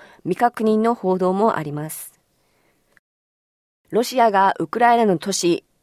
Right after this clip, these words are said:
ドニプロへの攻撃の中で、中距離弾道ミサイルを発射したと発表しました。この攻撃は、ウクライナがイギリスとアメリカ製の長距離ミサイルをロシア国内のターゲットに向けて発射したことを受けて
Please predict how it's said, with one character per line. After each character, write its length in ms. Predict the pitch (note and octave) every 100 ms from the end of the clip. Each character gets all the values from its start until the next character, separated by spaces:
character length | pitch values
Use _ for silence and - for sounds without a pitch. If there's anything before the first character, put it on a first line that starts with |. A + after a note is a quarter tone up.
| -
ド 100 | F#3+
ニ 120 | G#3+
プ 120 | A3
ロ 100 | A3
へ 80 | A#3
の 120 | G3+
攻 200 | - F3
撃 220 | F3 F3
の 80 | F#3
中 240 | F3 G3+
で、 260 | F3+ F3 E3+ _ _ _ -
中 260 | - A#3
距 120 | A3 A3+
離 120 | A3+
弾 240 | F#3+ A3
道 120 | B3
ミ 120 | A#3+ A#3+
サ 180 | B3+
イ 60 | A#3+
ル 100 | G3
を 40 |
発 240 | E3+ D#3+ E3+
射 120 | G#3
し 60 | -
た 100 | A3+
と 140 | A#3+
発 200 | - D#3
表 120 | D#3 D3+
し 100 | D#3+
ま 100 | E3+
し 60 |
た。 220 | - E3 - _ _ _ _ _ _ _ _ _
こ 100 | -
の 140 | G#3+ A3+
攻 200 | B3 A3
撃 280 | G#3+ G#3 G#3
は、 280 | G3+ G3+ -
ウ 80 | F3
ク 120 | -
ラ 160 | A3 A#3+
イ 40 |
ナ 120 | A#3
が 260 | F#3 F3+ E3 _ _ -
イ 100 | E3
ギ 120 | F#3+
リ 140 | A3
ス 60 | A3+
と 200 | G#3 E3+
ア 40 |
メ 100 | E3+
リ 80 | G3
カ 140 | G#3+ A3
製 240 | A3+ G#3
の 100 | G3+
長 240 | - G#3+
距 140 | A3 A3+
離 100 | A3
ミ 60 |
サ 200 | G#3 A3 A#3
イ 20 |
ル 160 | G#3+ F#3
を 160 | F#3 F3+ - - - _
ロ 100 | -
シ 180 | F#3 A#3+
ア 80 | A#3
国 260 | B3 A#3 B3+
内 180 | A3+
の 100 | G3
タ 100 | E3
ー 120 | G#3+ A3+
ゲ 100 | A3
ッ 40 |
ト 140 | -
に 120 | F3 D#3+
向 100 | E3
け 100 | F3
て 80 |
発 240 | E3+ E3 D#3+
射 140 | G#3+
し 80 | A3
た 100 | A3+
こ 140 | A3+
と 140 | A3 F3+
を 40 |
受 160 | F3+ G#3+
け 20 |
て 220 | G#3 G#3+